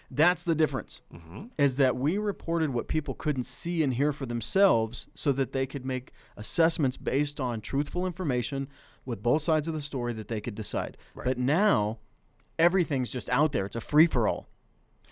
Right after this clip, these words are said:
Speaker 2: Well, and everybody kinda looks at things through a partisan lens, I think, that says, "Well, why are you reporting the story that way? Are you really a Republican? Are you really a Democrat?" There's a lot of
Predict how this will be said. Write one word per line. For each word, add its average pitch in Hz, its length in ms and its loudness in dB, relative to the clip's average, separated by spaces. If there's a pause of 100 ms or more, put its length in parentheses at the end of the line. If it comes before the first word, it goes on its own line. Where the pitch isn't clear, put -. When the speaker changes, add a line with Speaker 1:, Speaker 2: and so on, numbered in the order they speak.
(140)
Speaker 2:
Well, 147 320 8
and 117 140 6
everybody 127 420 4
kinda 104 220 -2
looks 135 240 2
at - 80 -4
things 107 260 2
through 104 220 0
a 82 60 0
partisan 107 560 2
lens, 147 320 2
I 80 80 -2
think, 80 240 -6
that 82 120 -8
says, 92 300 -2
"Well, 85 120 -4
why 104 260 -2
are 123 80 0
you 113 120 -2
reporting 104 520 -2
the 90 80 -6
story 98 340 0
that 92 420 0
way? 85 200 -4
Are 69 100 -8
you 87 160 -6
really 87 300 -2
a 80 40 -4
Republican? 104 680 -4
Are 92 80 -8
you 73 160 -8
really 78 280 -6
a 73 60 -8
Democrat?" 101 460 -6
There's 85 120 -6
a 85 60 -6
lot 82 200 -4
of 80 100 -6